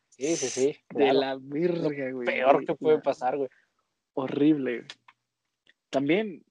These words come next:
Speaker 2: te conté a principios de la cuarentena, güey. Justo el día de mi cumpleaños. No sé si te acuerdas, güey. Estábamos jugando Xbox una noche antes. Bueno, más bien, la noche,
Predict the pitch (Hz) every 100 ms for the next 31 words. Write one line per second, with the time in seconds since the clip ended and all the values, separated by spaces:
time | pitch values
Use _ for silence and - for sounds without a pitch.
0 | _ _ _ - - 131 147 175 151 131
1 | 131 135 127 135 127 151 135 131 117 123
2 | 131 127 123 156 170 135 123 - _ _
3 | _ _ - - 180 - 170 151 156 151
4 | - 123 135 139 131 135 151 147 139 127
5 | 160 139 123 120 - 143 139 135 143 131
6 | 131 131 131 - 131 127 127 135 127 160
7 | - 147 170 160 151 160 - - _ 131
8 | 127 123 127 127 - 139 131 117